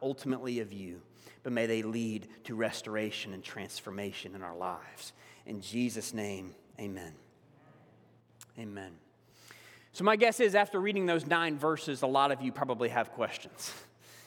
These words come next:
Right? And, and I, I don't blame you if you do. Frankly, I do every time I read this passage, even though, you know, I've spent some considerable amount of time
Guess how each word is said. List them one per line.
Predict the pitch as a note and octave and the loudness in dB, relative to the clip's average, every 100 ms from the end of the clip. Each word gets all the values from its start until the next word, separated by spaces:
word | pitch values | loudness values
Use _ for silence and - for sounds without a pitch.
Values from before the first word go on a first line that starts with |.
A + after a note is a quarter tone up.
| - - - | -20 -12 4
Right? | C3+ C3+ D#3+ | 4 4 0
And, | C3 | -2
and | C#3+ C#3+ | 0 2
I, | D#3+ E3 D#3+ - | 6 6 4 2
I | D#3+ | 2
don't | D#3 | 2
blame | B2+ D#3 E3 E3 | 2 4 4 4
you | D3 D3 | 2 0
if | C#3 D3 | -2 -6
you | |
do. | B2+ C#3 C3 G#2+ | -2 2 4 2
Frankly, | G2+ D3+ D3 D3+ | 2 0 2 2
I | C#3 C#3+ D#3 D3 C3 A#2 | 4 6 4 2 -4 -2
do | C#3 C#3 | 2 4
every | C3+ C3+ | 2 2
time | C#3+ C3+ | 2 2
I | B2 | 2
read | C3 C3+ | 2 0
this | B2 | -2
passage, | - A2+ G#2+ B2 A#2 | 0 2 2 -4 -6
even | B2 B2 | -4 0
though, | B2 A#2+ C#3 | 2 0 -2
you | B2 | -6
know, | A2+ B2 - - | -8 -10 -12 -12
I've | - | -6
spent | - D3+ | -2 0
some | C#3+ C#3+ | 0 -4
considerable | - C#3+ B2+ D3 C3+ | -4 -4 -2 0 2
amount | B2+ A#2+ | 2 0
of | |
time | - C#3 B2 | -2 0 0